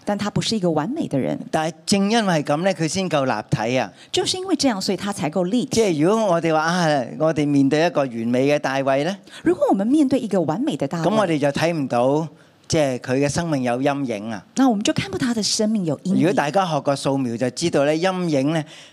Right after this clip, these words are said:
Speaker 2: 喺素描嘅，啊，圖畫裏邊，啊，就係嚟到，啊，建立嗰種立體感好重要嘅一部分。
Speaker 1: 如果大家學過素描，就知道陰影就是建立這個，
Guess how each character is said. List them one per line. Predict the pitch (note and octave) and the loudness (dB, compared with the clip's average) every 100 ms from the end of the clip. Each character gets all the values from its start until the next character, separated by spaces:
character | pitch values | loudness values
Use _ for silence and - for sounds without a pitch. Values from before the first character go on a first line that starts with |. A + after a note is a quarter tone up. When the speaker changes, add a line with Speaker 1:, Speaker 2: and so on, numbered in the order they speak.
| _ - | _ -6
Speaker 2:
喺 | E3+ | -4
素 | G3+ - F3 D3+ | -2 0 0 0
描 | C#3+ A#2 A#2 | -2 -4 -4
嘅， | C#3+ C#3 C3 B2 - _ - | 0 0 0 -4 -10 _ -10
啊， | C3+ | -6
圖 | C3+ C3 B2 | -2 0 0
畫 | C#3 E3 | 0 0
裏 | D#3 | 0
邊， | C3 B2 A2+ - _ _ _ _ | -2 -4 -6 -16 _ _ _ _
啊， | - C3+ | -6 -2
就 | - | -2
係 | C#3+ C#3 C#3 C#3+ - - _ - | 0 0 -2 -4 -10 -20 _ -10
嚟 | A2 C#3+ | -2 0
到， | D3+ D3 D3 C#3 - - | 2 2 0 -4 -10 -12
啊， | B2+ A#2+ B2 - - | -8 -6 -8 -12 -10
建 | E3+ F3 | 0 2
立 | E3 B2 - - - | 0 -4 -12 -20 -2
嗰 | E3+ | 0
種 | E3 E3 | 0 0
立 | D#3+ A#2 | -2 -2
體 | - C3 | -2 -2
感 | - A2+ C3 | 0 -2 -2
好 | B2+ | 0
重 | C3+ C3 A2+ | -2 -2 0
要 | A#2 | -2
嘅 | G#2+ | -2
一 | A#2 | -4
部 | G#2 | -6
分。 | F2+ - F2 - | -8 -8 -10 -4
Speaker 1:
如 | C#4 | -2
果 | D#4+ | 0
大 | C4+ C#4 | 0 0
家 | C#4+ | 0
學 | - E3 | 0 -2
過 | F#3+ | -4
素 | - C4+ | 0 -2
描， | F3 D#3 | -2 -2
就 | A3+ G#3+ | -2 -2
知 | - A#3 | -2 -2
道 | A#3+ F#3 - - | -2 -4 -8 -2
陰 | D4 F4 | 0 2
影 | C#4+ C3+ | 2 0
就 | C#3 A#3 | 0 0
是 | - A3 | 0 -4
建 | F3 C4 A3 | 0 0 0
立 | A3 | -2
這 | F#3 - F#3 | -4 -4 -2
個， | F3 | -2